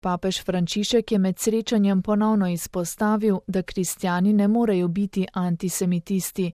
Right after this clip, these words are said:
ter dodal, da imajo kristjani in Judje skupne korenine.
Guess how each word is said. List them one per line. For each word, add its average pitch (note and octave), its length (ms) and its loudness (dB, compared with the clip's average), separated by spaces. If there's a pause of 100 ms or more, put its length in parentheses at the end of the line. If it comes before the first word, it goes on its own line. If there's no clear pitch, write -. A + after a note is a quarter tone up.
(140)
ter F#3 200 -2
dodal, F#3 460 2
da F#3+ 160 -2
imajo F3+ 360 0
kristjani G3+ 720 0
in F3 140 2
Judje A3 480 2
skupne G3+ 520 -2
korenine. F#3+ 680 2